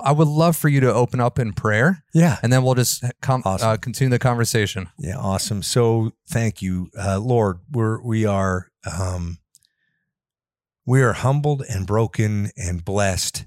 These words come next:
Speaker 2: by the fact that we are called sons and daughters of the living God because of what Christ has done. We start with that. We're, we're thankful. We bless your name. Hallowed be thy name, Father. We start with a praise of your,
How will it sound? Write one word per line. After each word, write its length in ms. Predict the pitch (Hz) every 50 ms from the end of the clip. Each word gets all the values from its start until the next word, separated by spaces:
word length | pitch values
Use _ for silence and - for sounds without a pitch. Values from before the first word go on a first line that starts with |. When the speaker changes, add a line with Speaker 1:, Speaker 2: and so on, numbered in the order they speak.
| _
Speaker 2:
by 140 | - 104 98
the 60 | 92
fact 420 | 90 - - 107 98 98 95 92 -
that 140 | - 95 87 - _ _
we 120 | - 104 101
are 60 | 95
called 560 | - - - 110 104 101 104 104 101 98 95 - - - - - - - - - _ _ _
sons 320 | - - - 123 123 127 117
and 100 | 117 107
daughters 380 | 107 104 104 104 101 98 80
of 60 | 101 92
the 60 | 92
living 240 | 92 98 95 101 95
God 300 | 90 98 95 95 92 87
because 260 | 92 90 - 110 85
of 80 | 92 87
what 100 | 90 -
Christ 340 | - - 92 90 85 - -
has 140 | 85 85
done. 260 | - - 80 78 82 - - - - _ _ _ _ _ _ _ _ -
We 100 | 107 101
start 260 | - - 120 110 113
with 120 | 120 110
that. 220 | 95 76 87 107 - -
We're, 200 | - 101 104 104
we're 120 | 120 107 92
thankful. 500 | - - 117 110 107 - - 98 101 101
We 100 | 101 101
bless 340 | 95 104 107 110 107 92 -
your 80 | - 101
name. 260 | 101 101 98 95 92
Hallowed 400 | 87 120 113 113 120 117 110 101
be 100 | 107 101
thy 120 | 98 92
name, 220 | 90 87 87 87 85
Father. 240 | - 101 98 95 101
We 100 | 113 110
start 460 | - - - - 123 113 110 110 -
with 140 | 113 107 -
a 40 | -
praise 560 | 87 - - - 120 123 123 123 123 120 104
of 140 | 110 104 92
your, 200 | 101 98 95 92